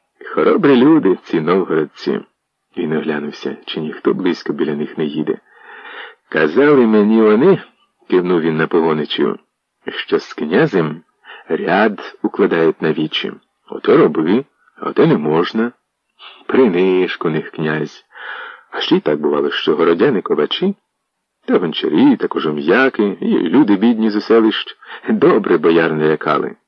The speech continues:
Років кілька тому, як піднялися та пішли з копіями та ножами,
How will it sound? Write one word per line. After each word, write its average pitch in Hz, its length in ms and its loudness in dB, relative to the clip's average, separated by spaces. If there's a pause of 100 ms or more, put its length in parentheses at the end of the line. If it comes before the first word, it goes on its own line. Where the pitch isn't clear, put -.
(420)
Років - 320 2
кілька 165 320 -2
тому, 135 280 0
як 104 240 2
піднялися 110 840 0
та 117 140 4
пішли 214 480 4
з - 140 -10
копіями 101 760 0
та 95 140 0
ножами, 87 460 0